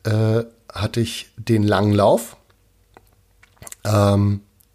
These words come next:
vierzehn Kilometer habe ich auch Trail, bin ich da gelaufen. Stunde einundvierzig habe ich dafür gebraucht. Ähm,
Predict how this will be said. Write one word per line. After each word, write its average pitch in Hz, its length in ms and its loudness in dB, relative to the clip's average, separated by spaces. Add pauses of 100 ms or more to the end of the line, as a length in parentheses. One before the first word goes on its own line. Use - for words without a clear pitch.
(580)
vierzehn 170 460 2
Kilometer 151 840 0 (500)
habe 95 140 -10
ich - 80 -8
auch - 160 -4
Trail, 175 640 0 (120)
bin 135 120 -4
ich 131 100 -4
da 147 140 -6
gelaufen. 139 640 -4 (1120)
Stunde 151 480 2
einundvierzig 113 680 0
habe 104 100 -2
ich 95 40 -10
dafür 98 440 -4
gebraucht. 104 840 0
Ähm, 113 460 0